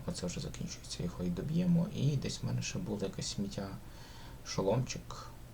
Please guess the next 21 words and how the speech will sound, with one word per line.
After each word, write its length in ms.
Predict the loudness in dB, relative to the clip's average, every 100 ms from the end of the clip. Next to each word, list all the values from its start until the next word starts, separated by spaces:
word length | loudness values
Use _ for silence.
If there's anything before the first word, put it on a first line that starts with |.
| -14 -12 -12 -12 -12 -12 -12 -12 -12 -12 -10 -12 -10 -10
Фу, 260 | 4 6 6
я 140 | 4 0
його 180 | 0 2
продав, 340 | 4 4 4 2
виходить. 480 | 0 0 -6 -8 -12 -4 -2 -2 -6 -12 -2
Ну, 280 | 4 6 6 4 2 0
непогано. 380 | 2 2 2 -2 -4 -10 -12 -10 -8 -8 -2
Так, 380 | 0 0 0 2
і 80 | 4
перебілдимо 760 | 4 2 2 4 4 4 4
цю 140 | 2 0
всю 180 | 0
штуку. 440 | 0 0 4 6 6 2 -4
Я 100 | -2
думаю, 360 | 0 4 4 2
що 240 | -2 -6
скільки 320 | -8 -6 -2
нам 120 | 0
треба? 200 | 0 -2 0
П'ять-п'ять, 440 | -2 2 0 0 -4
напевно. 280 | -4 -4